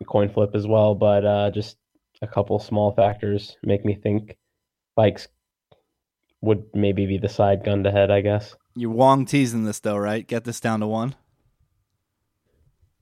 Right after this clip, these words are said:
Speaker 1: Yeah, that seems fine. Um, I mean, I guess it is worth noting that, like,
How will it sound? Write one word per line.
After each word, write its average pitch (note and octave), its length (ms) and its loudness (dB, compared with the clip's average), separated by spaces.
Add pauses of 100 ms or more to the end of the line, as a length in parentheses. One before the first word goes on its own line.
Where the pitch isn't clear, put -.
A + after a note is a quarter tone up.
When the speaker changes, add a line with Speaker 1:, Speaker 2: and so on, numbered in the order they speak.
(140)
Speaker 1:
Yeah, A#2 200 6
that A2+ 200 6
seems G2+ 260 0
fine. G2+ 460 4
Um, G#2+ 520 2 (460)
I B2 140 4
mean, D3 140 6
I C#3+ 80 6
guess F#3+ 200 2
it C3+ 80 4
is F3 220 4
worth A#3+ 200 2
noting B2+ 380 4
that, G#2+ 160 0
like, A2 440 -2